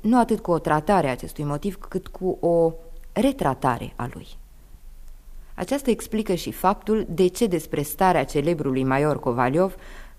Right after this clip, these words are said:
aflăm nu la începutul nuvelei, cum s-ar fi cuvenit conform tradiției literare a vremii, ci abia în capitolul al doilea al lucrării. Pentru cititorul de azi, gratificarea funcționarului Kovaliov cu titlul de Maior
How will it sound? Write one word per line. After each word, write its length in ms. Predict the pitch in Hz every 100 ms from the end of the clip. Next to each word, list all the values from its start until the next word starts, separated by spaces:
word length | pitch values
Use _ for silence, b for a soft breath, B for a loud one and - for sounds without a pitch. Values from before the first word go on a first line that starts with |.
| - -
aflăm 380 | 156 - 156
nu 260 | 147 202 165 -
la 160 | - 135
începutul 460 | 127 139 - 123
nuvelei, 420 | 123 123 143 135 117
cum 140 | 123
s-ar 180 | 123 113
fi 100 | -
cuvenit 380 | 123 127 135 -
conform 420 | 131 120 139 - -
tradiției 480 | 147 131 156 - 107
literare 460 | 120 123 123 120
a 40 | 127
vremii, 380 | 160 214 214 B B B B
ci 100 | -
abia 260 | 190 214
în 100 | 208
capitolul 540 | 202 196 214 202 196 190
al 200 | 185 180
doilea 400 | 160 165 120 -
al 180 | - 117 120
lucrării. 460 | - 113 101 - - - - - - - b b b b b b
Pentru 260 | - 151 151
cititorul 500 | 147 165 165 208 185
de 100 | 160
azi, 220 | 170 190
gratificarea 680 | 160 156 151 139 - 170 147
funcționarului 720 | 151 151 143 147 170 147 127
Kovaliov 520 | 127 127 135 147 147
cu 120 | - 135
titlul 280 | 147 139
de 100 | 131
Maior 420 | 131 120 131 170